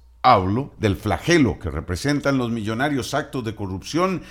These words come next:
a manos del consorcio que han conformado algunos funcionarios en entidades públicas y privadas.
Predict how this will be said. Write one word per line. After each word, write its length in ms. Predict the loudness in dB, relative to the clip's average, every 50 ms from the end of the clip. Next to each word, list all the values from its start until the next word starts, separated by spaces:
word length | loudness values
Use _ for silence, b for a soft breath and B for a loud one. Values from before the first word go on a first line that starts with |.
| B B B
a 100 | 0 2
manos 300 | 4 4 2 2 2 2
del 160 | 0 0 0
consorcio 760 | -2 -2 -2 -2 0 2 2 2 2 0 -2 -2 -2 -2 0
que 120 | 2 2
han 100 | 2 2
conformado 720 | 0 -2 -2 -2 -2 -2 -2 0 2 2 2 4 4 4
algunos 400 | 4 4 2 2 2 0 -2 0
funcionarios 840 | -2 -2 -2 -2 -2 -4 -2 0 0 0 0 2 2 0 0 0 -4 -4
en 160 | -2 0 0
entidades 600 | 0 0 -2 -2 -2 4 4 4 4 4 -2 -4 -8
públicas 580 | -6 -6 -6 -6 -4 -6 -6 -4 -4 -4 -4
y 60 | -6
privadas. 720 | -8 -4 -2 0 2 2 2 2 -2 -8 -16 -20 -20 -20